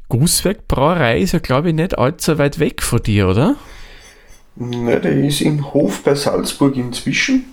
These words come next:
Speaker 2: Die
Speaker 1: Mhm.
Speaker 2: ist da zweitausenddreizehn hin übersiedelt.
Speaker 1: Okay.
Speaker 2: Und, ähm, ja, seitdem brauen sie in Hof bei Salzburg.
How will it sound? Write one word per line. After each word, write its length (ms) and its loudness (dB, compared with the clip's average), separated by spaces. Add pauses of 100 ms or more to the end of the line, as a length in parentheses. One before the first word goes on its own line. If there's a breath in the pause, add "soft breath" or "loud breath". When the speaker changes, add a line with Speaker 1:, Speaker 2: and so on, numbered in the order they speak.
(120)
Speaker 2:
Die 60 -2
Speaker 1:
Mhm. 60 2
Speaker 2:
ist 200 0
da 120 2
zweitausenddreizehn 1040 0
hin 260 4
übersiedelt. 840 0 (1000 soft breath)
Speaker 1:
Okay. 500 -2 (240)
Speaker 2:
Und, 800 2 (100)
ähm, 800 2 (460)
ja, 200 0 (140)
seitdem 480 0
brauen 320 2
sie 80 -2
in 140 -2
Hof 240 -6
bei 100 0
Salzburg. 680 -6